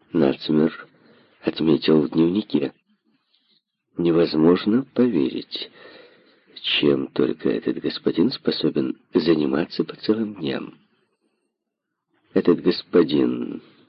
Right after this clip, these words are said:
Николай шагал, кричал, делал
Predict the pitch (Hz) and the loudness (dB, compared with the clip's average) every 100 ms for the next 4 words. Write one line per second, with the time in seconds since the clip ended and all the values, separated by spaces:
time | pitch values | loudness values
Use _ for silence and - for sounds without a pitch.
0 | _ - - - 139 156 170 - _ _ | _ -14 -12 -8 -6 -4 -6 -12 _ _
1 | _ - - _ _ _ - 151 90 73 | _ -20 -20 _ _ _ 2 4 4 2
2 | 78 147 _ _ - 71 - 69 65 73 | 0 -4 _ _ -2 -2 -2 -2 -2 -4
3 | - _ _ _ _ _ _ _ _ - | -8 _ _ _ _ _ _ _ _ 0
4 | 78 131 110 90 | 6 10 10 8